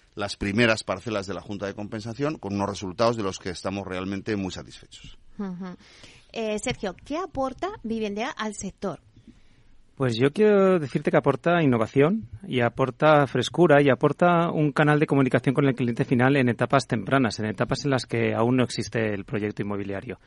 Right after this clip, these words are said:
Speaker 3: Ahora, el poder escuchar al cliente en un momento en el que todavía el promotor inmobiliario y el arquitecto no han empezado a hacer ni, ni una primera raya del proyecto es algo, eh, que a día de hoy se hacía únicamente con dato. Encima contábamos que el dato da color, pero el calor lo da el cliente, lo dan las personas. Ahí, como te comentaba antes, nosotros,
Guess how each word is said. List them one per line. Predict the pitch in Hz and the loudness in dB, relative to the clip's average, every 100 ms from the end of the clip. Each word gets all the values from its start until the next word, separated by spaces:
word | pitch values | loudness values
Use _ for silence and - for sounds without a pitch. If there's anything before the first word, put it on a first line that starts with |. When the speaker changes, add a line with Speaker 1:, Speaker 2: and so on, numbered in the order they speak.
| _ | _
Speaker 3:
Ahora, | 123 131 | 0 0
el | |
poder | 120 120 139 | 2 2 2
escuchar | - 147 - 139 | 2 -2 2 2
al | 131 | 2
cliente | - 127 143 131 | 2 2 2 2
en | 113 | 0
un | 113 | 0
momento | 127 131 131 | 0 0 0
en | 113 | -2
el | 107 | -2
que | - | -6
todavía | 110 110 113 135 139 | -4 -2 0 4 2
el | 117 | 2
promotor | - 117 110 123 | -4 -2 0 0
inmobiliario | 123 120 120 120 | 0 0 0 2
y | 117 | 2
el | 113 | 0
arquitecto | - 104 127 - 101 | -2 -4 -4 -4 -4
no | 110 | 0
han | 120 | 0
empezado | 123 117 123 117 | 0 -2 0 0
a | |
hacer | - 120 | 0 -2
ni, | 104 110 | -4 -6
ni | 117 | -4
una | 113 | -2
primera | 120 120 113 113 | 0 0 2 2
raya | 113 113 | 2 0
del | 110 | -2
proyecto | 107 113 117 - 143 - - - - | -2 -2 -2 -2 -6 -6 -14 -16 -6
es | 123 135 | -2 2
algo, | 131 143 165 | 4 4 2
eh, | 156 131 120 | 0 2 2
que | 117 | 0
a | 117 | 0
día | 123 | 2
de | |
hoy | 135 | 2
se | 127 | 0
hacía | 127 | -2
únicamente | 123 120 113 113 | -2 -2 -4 -4
con | 113 107 | -6 0
dato. | 117 131 - - - - - | 0 0 -4 -12 -18 -14 -6
Encima | 120 127 131 | -2 0 0
contábamos | 139 123 135 147 147 | 0 2 2 2 0
que | 139 | -2
el | 120 | 0
dato | 120 127 151 - - - | 0 0 -2 -4 -20 -14
da | - 123 | -2 -2
color, | 120 117 135 - _ _ | 0 0 0 -2 _ _
pero | 131 120 | -2 0
el | |
calor | 113 117 139 | 0 2 2
lo | 131 | 2
da | 107 | 0
el | 98 | -4
cliente, | 101 98 98 | -8 -8 -6
lo | 104 | -4
dan | 110 113 | -2 -2
las | 113 | -2
personas. | 110 95 117 104 - - | -6 -8 -8 -8 -10 -10
Ahí, | 104 113 | -6 -6
como | 117 | -6
te | 110 | -6
comentaba | 120 120 123 | -4 0 0
antes, | 117 127 | 0 -4
nosotros, | 110 107 127 | -4 -4 -4